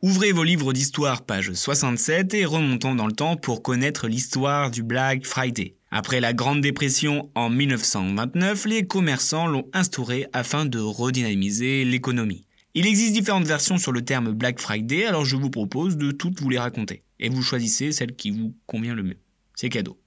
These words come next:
Trois pour le prix d'un. C'est ça, Black Friday. Tout d'abord, la première fois que ce nom apparaît dans la presse, c'est en mille neuf cent cinquante et un,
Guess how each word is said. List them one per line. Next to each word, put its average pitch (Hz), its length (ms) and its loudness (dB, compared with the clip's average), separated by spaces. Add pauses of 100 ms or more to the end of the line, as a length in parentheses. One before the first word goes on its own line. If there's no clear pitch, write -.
Trois 156 220 -2
pour 151 100 0
le 135 80 2
prix - 160 -8
d'un. - 140 -10 (500)
C'est - 140 -10
ça, - 180 -2
Black 107 180 -8
Friday. - 300 -14 (320)
Tout 190 140 2
d'abord, 185 440 2
la 147 160 2
première 160 400 0
fois 202 220 0
que 139 160 -2
ce 127 120 0
nom 156 300 2
apparaît 156 420 0
dans 123 120 2
la 117 120 0
presse, 202 360 0
c'est 165 260 2
en 139 80 2
mille 139 220 2
neuf 127 180 2
cent 151 380 2
cinquante 147 500 0
et 123 140 2
un, 98 120 -2